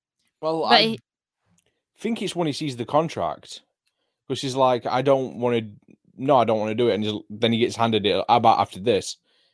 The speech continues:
Speaker 1: And it's the thirty billion won building. And they can, but when it comes to, they have to run nine, or is it nine or nineteen more dungeons?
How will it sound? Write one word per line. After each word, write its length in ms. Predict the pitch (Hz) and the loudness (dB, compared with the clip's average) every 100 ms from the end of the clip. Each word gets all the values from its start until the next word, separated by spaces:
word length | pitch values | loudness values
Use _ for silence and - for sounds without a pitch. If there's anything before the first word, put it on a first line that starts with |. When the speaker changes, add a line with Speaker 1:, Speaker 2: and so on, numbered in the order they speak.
| _ | _
Speaker 1:
And 100 | 107 | -4
it's 160 | 110 - | -2 -2
the 280 | 117 110 107 | -2 0 -2
thirty 320 | - 117 110 | 4 4 6
billion 480 | 110 110 110 107 104 | 4 4 4 2 4
won 380 | 107 104 101 - _ _ _ _ _ _ _ _ _ _ _ _ _ _ _ - | 6 4 2 -6 _ _ _ _ _ _ _ _ _ _ _ _ _ _ _ -6
building. 420 | 113 147 143 196 185 _ _ _ _ _ _ _ _ _ _ _ _ _ _ _ _ _ _ _ _ _ _ _ _ _ _ _ _ - | 4 6 6 4 2 _ _ _ _ _ _ _ _ _ _ _ _ _ _ _ _ _ _ _ _ _ _ _ _ _ _ _ _ -4
And 180 | 123 123 | -2 0
they 80 | 123 | 0
can, 460 | 131 117 107 120 | 0 -2 -4 2
but 260 | 127 120 - | 4 4 2
when 240 | 117 139 | 4 4
it 100 | 131 | 4
comes 220 | 143 131 | 2 0
to, 80 | 131 | 2
they 120 | 113 | 2
have 180 | 117 117 | 2 2
to 100 | 120 | 0
run 640 | 110 117 113 110 107 104 101 _ _ _ _ _ _ _ _ - | 2 4 6 4 2 -2 -8 _ _ _ _ _ _ _ _ -18
nine, 1160 | 98 104 104 104 110 123 147 170 185 190 196 180 _ _ _ _ | -8 -4 -2 0 2 4 4 2 0 2 0 -2 _ _ _ _
or 120 | - 110 | -6 -4
is 80 | 117 | -2
it 80 | |
nine 260 | 117 135 127 | 2 2 4
or 60 | 101 | 2
nineteen 500 | 98 95 - 110 104 | 2 0 0 -2 0
more 180 | 95 90 | -2 -2
dungeons? 580 | 92 90 85 85 - | -4 -6 -8 -10 -14